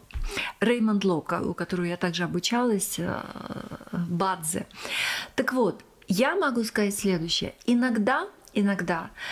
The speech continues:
а в случае, может быть, с мастером Яп Чин Хаем, я знала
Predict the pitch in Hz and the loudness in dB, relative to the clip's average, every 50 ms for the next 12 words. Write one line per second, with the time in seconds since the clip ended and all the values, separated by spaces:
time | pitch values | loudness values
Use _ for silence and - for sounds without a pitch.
0 | - - - - - - - _ _ _ - - - - - - - 208 214 - | -8 -8 -8 -10 -12 -14 -16 _ _ _ -20 -20 -20 -20 -6 -2 -2 -2 0 0
1 | - - 254 262 247 220 - 226 208 202 202 202 190 190 190 190 180 - - 202 | 0 0 2 2 2 2 2 4 4 4 4 2 2 0 0 0 0 2 2 2
2 | 196 190 - - 185 175 175 175 180 180 180 - - 196 196 - - 247 254 233 | 2 0 -2 0 0 2 2 2 2 0 0 0 0 0 0 2 0 2 2 2
3 | 202 - - - 185 175 - 214 202 196 - - - - - - - 196 190 190 | 0 0 -2 -4 -2 0 2 2 2 0 0 -4 -10 -20 -8 -2 0 0 2 4
4 | 208 220 240 247 240 214 190 - - | 4 4 4 4 2 2 0 0 -2